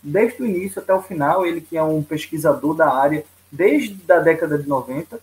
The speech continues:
ele diz que sofreu, e, e essa modalidade sofria muito preconceito,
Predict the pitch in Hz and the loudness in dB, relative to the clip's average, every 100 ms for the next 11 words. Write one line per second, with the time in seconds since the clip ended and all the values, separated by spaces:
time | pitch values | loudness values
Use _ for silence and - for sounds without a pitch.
0 | _ - _ _ _ - 170 214 160 226 | _ -20 _ _ _ -2 0 0 -4 -4
1 | - 202 - 180 - 151 180 196 165 165 | -6 -6 -2 -2 -2 0 4 4 4 2
2 | 151 143 151 165 190 - 202 165 156 151 | 2 2 2 4 4 4 0 2 4 6
3 | 147 139 156 - - 170 - 208 233 180 | 6 6 2 0 -6 -6 -10 -6 -6 -6
4 | 170 165 156 - 147 165 196 | -6 -4 -4 -6 -8 -10 -8